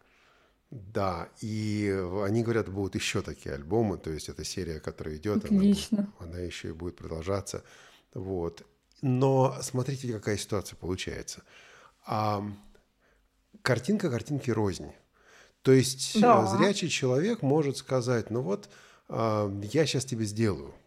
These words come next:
Speaker 1: да, картинку", а, и у него есть, э,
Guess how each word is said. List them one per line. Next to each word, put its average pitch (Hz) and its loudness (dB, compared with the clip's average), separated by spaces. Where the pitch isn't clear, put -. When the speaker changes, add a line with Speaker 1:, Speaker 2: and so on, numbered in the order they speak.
Speaker 1:
да, 156 0
картинку", 226 -4
а, - -2
и 202 0
у 117 -2
него 113 0
есть, 104 -4
э, 78 -8